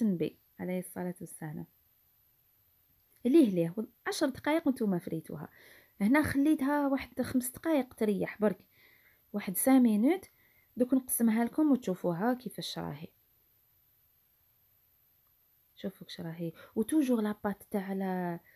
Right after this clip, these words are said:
هنا توجور لازم تكون شايده روحها، ما تكونش جاريه، ماشي كيما لي بات الاخرين. هنا توجور ال-،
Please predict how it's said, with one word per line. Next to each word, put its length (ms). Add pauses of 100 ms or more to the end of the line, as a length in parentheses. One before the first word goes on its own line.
(440)
هنا 200
توجور 380
لازم 220
تكون 400
شايده 440
روحها، 280
ما 100
تكونش 380
جاريه، 500 (200)
ماشي 180
كيما 260
لي 120
بات 260
الاخرين. 420 (640)
هنا 200
توجور 500
ال-، 480